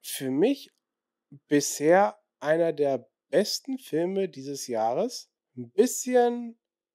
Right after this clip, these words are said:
Spannung, also sch-, viel Spannung drin eigentlich.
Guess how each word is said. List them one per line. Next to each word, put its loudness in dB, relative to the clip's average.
Spannung, 4
also 4
sch-, -6
viel -2
Spannung 0
drin -2
eigentlich. -2